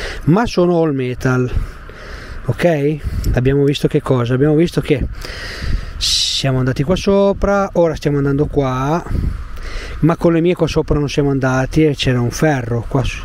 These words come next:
qua con le mie non siamo andati, siamo andati subito qua con le mie. Ora con le mie andiamo qua. Riproviamo.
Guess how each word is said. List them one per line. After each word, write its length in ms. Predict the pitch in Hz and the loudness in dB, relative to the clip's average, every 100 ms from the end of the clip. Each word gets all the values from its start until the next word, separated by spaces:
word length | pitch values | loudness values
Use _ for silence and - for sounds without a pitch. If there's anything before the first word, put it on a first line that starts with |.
| - | -4
qua 160 | - 113 | -2 0
con 160 | - | 2
le 60 | 135 | 4
mie 80 | 190 | 2
non 80 | 156 | 2
siamo 180 | 131 | 0
andati, 260 | 123 113 - | 0 -2 -4
siamo 220 | - 120 | 0 0
andati 160 | 123 123 | 0 0
subito 220 | 151 147 | 2 2
qua 100 | 143 | 2
con 120 | 135 | 2
le 40 | 123 | 2
mie. 160 | 120 - - - - - - | 0 -2 -2 0 0 -4 0
Ora 200 | 226 185 | 2 2
con 160 | - 165 | 2 2
le 80 | 180 | 2
mie 140 | 160 | 2
andiamo 220 | 135 127 | 0 -4
qua. 240 | - - - - - - - - - - - - - - - - - - - - | -2 -2 0 -2 -4 -6 -10 -14 -14 -14 -14 -14 -14 -16 -18 -18 -18 -18 -12 -2
Riproviamo. 720 | 135 170 170 160 151 131 139 | 2 2 2 2 0 -2 -4